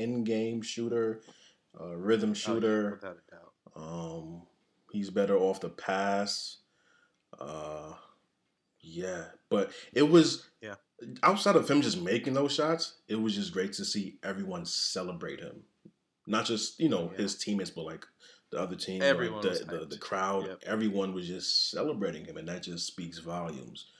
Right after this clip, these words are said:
Speaker 1: Like, I can't think of a player, another player that's, like, so, as, as, as liked as
Speaker 2: Beloved.
Speaker 1: he is and loved and, and respected.
Speaker 2: Yeah.
Speaker 1: You know, like, people want to see him do good. Like, they were,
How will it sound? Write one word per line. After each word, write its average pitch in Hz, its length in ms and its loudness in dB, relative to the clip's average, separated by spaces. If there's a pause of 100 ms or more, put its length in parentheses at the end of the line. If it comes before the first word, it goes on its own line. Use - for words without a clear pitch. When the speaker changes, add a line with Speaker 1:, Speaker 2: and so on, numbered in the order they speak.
(260)
Speaker 1:
Like, 71 200 -10 (240)
I 104 120 2
can't 117 300 4
think 110 360 2
of 95 200 -2
a 92 140 -2 (180)
player, 90 640 -2 (260)
another 90 260 -6
player 90 320 -4
that's, 85 240 -4
like, 78 220 -8
so, 87 520 -4 (1080)
as, 110 340 0
as, 113 320 -2
as 104 160 0
liked 104 320 0
as - 80 -2
Speaker 2:
Beloved. 98 180 -2
Speaker 1:
he 151 180 6
is 113 120 8
and 87 180 0
loved 117 400 6
and, 87 300 -6 (320)
and - 140 -8
respected. 87 680 0 (120)
Speaker 2:
Yeah. - 80 -20 (300)
Speaker 1:
You 85 60 -10
know, 101 140 2
like, 90 240 -2
people 123 280 2
want 98 360 2
to 107 120 0
see 98 240 -2
him 85 340 -8 (140)
do 85 160 -6
good. 76 160 -6
Like, 85 220 -8
they 104 140 0
were, 104 260 2